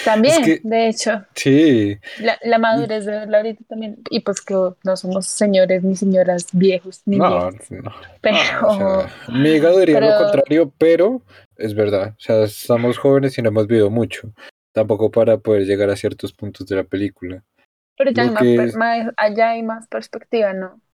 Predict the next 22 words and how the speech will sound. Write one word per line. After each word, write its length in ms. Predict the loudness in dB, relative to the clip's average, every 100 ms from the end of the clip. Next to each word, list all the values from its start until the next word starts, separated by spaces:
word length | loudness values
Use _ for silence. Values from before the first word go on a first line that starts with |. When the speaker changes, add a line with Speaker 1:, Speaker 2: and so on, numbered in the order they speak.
| _
Speaker 1:
En, 140 | -10 -6
que 60 |
co-, 0 |
Speaker 2:
Exacto. 540 | -6 -2 -2 0 -2 -2
Speaker 1:
en 60 | -2
comparación 580 | -4 -2 0 2 0
como 140 | -2 -2
Speaker 2:
Sí. 40 |
Speaker 1:
cuando 220 | -2 0
uno 140 | 0 0
tiene 240 | 0 0
dieciocho. 520 | 0 0 -2 -4 -4 -4
Y 100 | -4
es 120 | -4
interesante 440 | -4 0 0 0
Speaker 2:
Sí. 60 | -2
Speaker 1:
porque 160 | -4 -2
también 320 | -2 -2 0
ella 220 | 0 -2
comienza 320 | -2 -8 -6
así, 200 | -6 -6
¿no? 160 | -6 -8